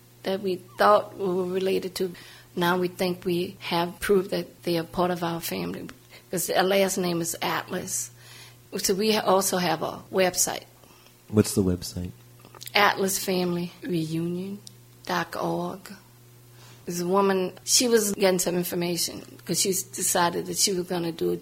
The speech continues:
Speaker 1: genealogy research. So she Googled Atlas, and the website came up.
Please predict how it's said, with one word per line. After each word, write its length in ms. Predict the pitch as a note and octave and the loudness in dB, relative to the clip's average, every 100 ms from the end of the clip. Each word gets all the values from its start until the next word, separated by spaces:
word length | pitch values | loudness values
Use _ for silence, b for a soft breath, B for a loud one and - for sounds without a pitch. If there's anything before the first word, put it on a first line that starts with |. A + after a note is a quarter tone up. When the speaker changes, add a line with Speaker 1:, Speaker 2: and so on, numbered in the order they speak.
| - | -6
Speaker 1:
genealogy 680 | - F3 E3 D#3 D#3+ - C#3 - | -4 -2 0 -2 -4 -6 -8 -6
research. 400 | - F3+ - D3+ B B B B B | -2 0 0 -4 B B B B B
So 220 | - F3+ | 0 2
she 400 | F3 - F3+ E3+ B B - | 4 4 2 0 B B 8
Googled 500 | F#3 G3+ F3 E3+ E3 - - | 12 12 10 2 -4 -10 0
Atlas, 580 | F3 - A#3+ F#3 F3+ - B - | 2 2 -2 -8 -8 -10 B -8
and 200 | F3 E3 | -4 -2
the 60 | E3 | 0
website 560 | F3+ F#3 - - - | 0 0 -2 -6 -10
came 260 | - D3+ D#3 | -10 -8 -8
up. 240 | G#2+ - | -10 -14